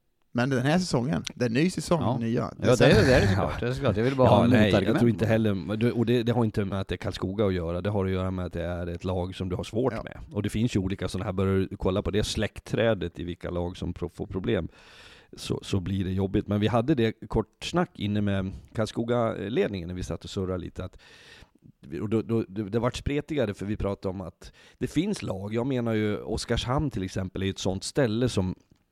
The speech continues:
Speaker 3: jag hör väldigt få lag och spelare som tycker om att åka till Oskarshamn och spela match. Och det är inte något, eh, ogästvänligt från Oskarshamns sida på det sättet, och det är inte något illa ment mot Oskarshamn, utan det är avståndet. Det är en bökig resa.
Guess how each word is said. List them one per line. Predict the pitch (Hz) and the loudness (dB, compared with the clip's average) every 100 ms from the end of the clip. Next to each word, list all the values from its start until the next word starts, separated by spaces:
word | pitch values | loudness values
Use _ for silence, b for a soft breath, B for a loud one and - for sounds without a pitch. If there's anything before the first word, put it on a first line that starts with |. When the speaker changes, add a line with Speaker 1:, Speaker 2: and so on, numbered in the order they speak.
| _ _ - | _ _ -6
Speaker 3:
jag | 107 110 | 0 4
hör | 113 | 4
väldigt | 110 117 131 - | 4 4 2 2
få | 110 | 2
lag | 98 95 85 87 90 98 | 4 4 2 0 -2 -4
och | - 82 | -6 -8
spelare | - 92 92 95 | -4 -2 -2 -2
som | - 90 | -2 -6
tycker | - 90 98 - | -6 -4 -2 0
om | 110 95 | 0 0
att | 85 | -4
åka | - 104 98 - 117 | -2 0 0 0 -4
till | 90 | -2
Oskarshamn | 67 90 - 78 90 82 | -2 -2 -4 -4 -4 -4
och | 73 | -4
spela | - 98 | 0 2
match. | 151 202 - 101 - B B B | 2 0 -4 -8 -8 B B B
Och | B 95 | B 0
det | |
är | 107 | 4
inte | 139 123 101 | 4 2 0
något, | 95 - 95 | 0 0 0
eh, | 85 60 | 0 0
ogästvänligt | 104 101 107 107 - 110 107 98 90 - | 2 4 4 2 2 2 2 0 -2 -6
från | - 90 92 69 | 0 2 2 2
Oskarshamns | 85 90 92 107 95 98 | -2 0 0 2 2 2
sida | 87 90 87 | 0 0 0
på | - | -2
det | 92 80 | -2 -2
sättet, | - 139 - - | 0 -4 -4 -8
och | 98 | 0
det | |
är | 92 | 2
inte | 90 - 90 | 2 0 0
något | 85 - | 0 0
illa | 92 87 90 | 0 0 2
ment | 85 85 - | 0 -2 -4
mot | 78 - | -6 -6
Oskarshamn, | - - 95 120 85 | -8 -4 0 2 2
utan | 80 - 92 | 0 0 2
det | 117 | 2
är | 92 - | 2 0
avståndet. | 175 131 - 170 180 - - B B B | 0 0 0 0 0 -6 -16 B B B
Det | - | 0
är | |
en | 127 | 2
bökig | 131 131 - - 104 | 2 0 -2 0 2
resa. | - - - 85 | 2 0 -2 -4